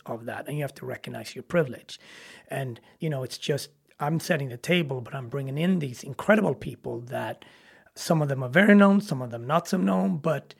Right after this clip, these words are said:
it shows the layers and the complexity of it, which, um, food does explain in many, many different ways.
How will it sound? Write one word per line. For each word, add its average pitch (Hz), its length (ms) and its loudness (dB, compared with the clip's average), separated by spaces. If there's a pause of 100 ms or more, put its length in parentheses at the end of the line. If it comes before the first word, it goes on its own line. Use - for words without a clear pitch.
(420)
it 156 140 -4
shows - 760 4 (280)
the 147 300 -2
layers 143 800 0 (160)
and 139 200 -6
the 139 60 -6
complexity 135 560 -6
of 120 140 -10
it, 127 160 -16
which, - 320 -8 (100)
um, 117 280 -8 (260)
food 196 520 10 (180)
does 147 500 0 (500)
explain 196 440 4
in 147 120 2
many, 131 160 -6
many 127 220 -6
different 123 320 -10
ways. 131 460 -8